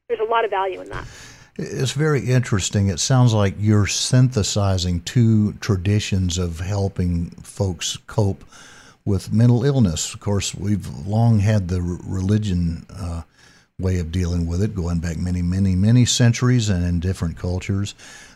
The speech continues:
Speaker 2: Uh, and then the, uh, not so old, um, uh, therapeutic or, or counseling,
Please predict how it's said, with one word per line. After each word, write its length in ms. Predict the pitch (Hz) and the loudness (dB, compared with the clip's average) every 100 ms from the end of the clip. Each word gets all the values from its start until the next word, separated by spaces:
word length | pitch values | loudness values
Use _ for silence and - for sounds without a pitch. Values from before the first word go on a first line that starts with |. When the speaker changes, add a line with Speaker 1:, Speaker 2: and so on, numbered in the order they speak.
| - | -6
Speaker 2:
Uh, 260 | 98 101 98 | -2 0 0
and 160 | 117 | 2
then 180 | 120 123 | 6 6
the, 520 | 113 110 110 107 82 76 | 6 6 4 2 0 -4
uh, 60 | 101 | -2
not 260 | 110 147 | 0 0
so 140 | - 120 | 0 0
old, 500 | 110 113 110 101 92 | 2 4 2 2 0
um, 500 | 95 95 95 80 - _ _ _ _ - | 0 0 -2 -6 -16 _ _ _ _ -12
uh, 340 | 98 92 95 | -6 -4 -4
therapeutic 840 | 76 - 120 110 - 151 120 80 - | -6 0 2 2 2 2 2 -2 -2
or, 380 | 87 85 85 - | -2 -2 -4 -8
or 160 | 95 90 | -12 -8
counseling, 760 | - 120 120 - 85 80 76 | 0 4 4 0 -4 -4 -6